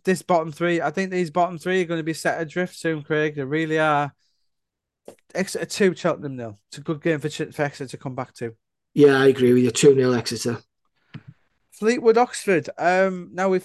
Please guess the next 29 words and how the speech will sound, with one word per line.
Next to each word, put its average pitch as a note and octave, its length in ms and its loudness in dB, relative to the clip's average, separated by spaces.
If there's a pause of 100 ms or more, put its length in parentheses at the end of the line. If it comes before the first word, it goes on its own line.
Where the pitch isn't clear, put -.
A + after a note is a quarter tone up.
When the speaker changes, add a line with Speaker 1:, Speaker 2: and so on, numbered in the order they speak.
(100)
Speaker 1:
seen, G3 480 -8
was, F3+ 220 -2
was F#3+ 260 2
Scott G3 260 0
Brown F#3+ 260 0
our F3+ 140 0
first F#3 300 -2
managerial F3 420 -4
casualty G3 920 -4
of F3 80 -8
the F#3 80 -6
season? G3+ 320 -2
Certainly G3 240 -4
wasn't E3+ 240 -2
League D#3 160 -2
One, D#3 220 -4
Craig. C3+ 340 -6 (160)
Speaker 2:
No, D3+ 160 4
Ca-, D#3+ 160 -2
Charl-, D#3+ 400 4
Charlton D#3 600 2
sacked D3+ 240 -2
the D3 100 8
Speaker 1:
Ah, D3+ 40 4 (360)
Speaker 2:
manager D3+ 80 0
Speaker 1:
oh, D#3+ 120 4
Speaker 2:
first. F#3 80 0
Speaker 1:
it - 20 -2
wasn't F3 180 -4